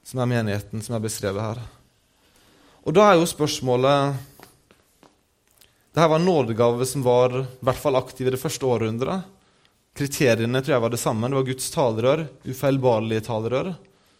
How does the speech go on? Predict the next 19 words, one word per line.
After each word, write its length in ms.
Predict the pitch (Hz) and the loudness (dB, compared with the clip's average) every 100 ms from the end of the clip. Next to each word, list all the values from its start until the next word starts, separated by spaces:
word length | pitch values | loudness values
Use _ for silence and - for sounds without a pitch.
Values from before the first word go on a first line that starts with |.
| _ | _
som 80 | 123 | -4
talte 240 | 123 120 | -4 -4
sant. 520 | - 147 185 196 - - _ _ _ _ _ _ _ | -4 -2 -2 -8 -16 -18 _ _ _ _ _ _ _
Og 80 | 127 | -4
det 80 | 127 | -4
som 180 | 123 120 | -4 -4
de 120 | 127 127 | -4 0
talte 380 | 135 117 123 139 | 0 0 -6 -6
skulle 240 | - 120 | -6 -6
skje. 300 | 120 151 185 175 - _ _ _ _ _ _ _ _ _ _ _ _ _ | -2 -2 -2 -6 -14 _ _ _ _ _ _ _ _ _ _ _ _ _
Og 80 | |
så 140 | 135 165 | -2 0
er 80 | 160 | 0
spørsmålet, 380 | 135 - 120 135 | -4 -4 0 4
er 100 | 120 | 4
det 140 | 123 | 2
profeter 420 | 135 127 110 120 | -4 -4 -4 -4
i 80 | 113 | -4
dag? 320 | 104 98 113 | -2 -4 -6